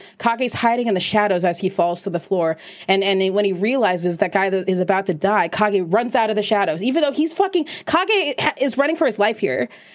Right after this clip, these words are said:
He's, he, you know, he's, he's fucking, like, people are trying to kill him, but he sees the guy. He runs out and he's trying to, like, come, he, he's trying to hold on to the guy. Like, "No!" The guy is in his last moments of life here, and he sees Kage.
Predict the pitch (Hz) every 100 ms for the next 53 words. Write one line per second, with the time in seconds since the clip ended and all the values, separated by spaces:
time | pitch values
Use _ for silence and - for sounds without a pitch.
0 | - - 277 240 269 240 247 277 302 240
1 | 262 254 - 277 277 262 226 190 226 -
2 | 285 269 294 208 - 294 226 202 233 220
3 | 269 269 233 233 226 226 202 277 294 269
4 | 269 202 - - - - 233 226 - 269
5 | 254 233 214 - 269 233 233 233 240 240
6 | 226 226 277 269 - 262 269 254 233 269
7 | 254 247 440 571 554 440 277 - - _
8 | _ - 220 247 262 294 262 247 208 220
9 | 254 - 247 254 285 349 427 - - -
10 | _ _ _ _ _ _ _ 240 247 269
11 | 302 381 - 214 214 220 - _ 233 233
12 | - - 269 311 - 285 285 277 233 185
13 | 202